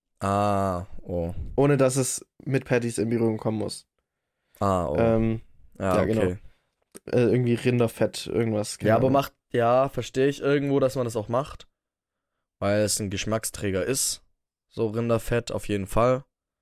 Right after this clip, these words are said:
Speaker 2: Aber es sind
Speaker 1: Aber
Speaker 2: Pommes.
Speaker 1: es sind Pommes, wie du sagst. Und es ist komplett unnötig. Und, ja,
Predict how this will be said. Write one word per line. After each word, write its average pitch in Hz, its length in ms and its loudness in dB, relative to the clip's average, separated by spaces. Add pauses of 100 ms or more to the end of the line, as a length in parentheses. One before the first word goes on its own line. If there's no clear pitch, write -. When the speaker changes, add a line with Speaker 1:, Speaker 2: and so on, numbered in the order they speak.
(340)
Speaker 2:
Aber 131 100 -2
es 123 80 -2
sind 180 140 4
Speaker 1:
Aber 185 200 6
Speaker 2:
Pommes. - 380 4
Speaker 1:
es - 180 -2
sind 110 100 -4
Pommes, 87 560 -2
wie 104 60 -4
du 101 100 0
sagst. 92 320 2
Und 110 80 0
es 120 120 -2
ist 127 120 -2
komplett 117 320 0
unnötig. 117 640 0 (800)
Und, 95 600 -4
ja, 98 260 -8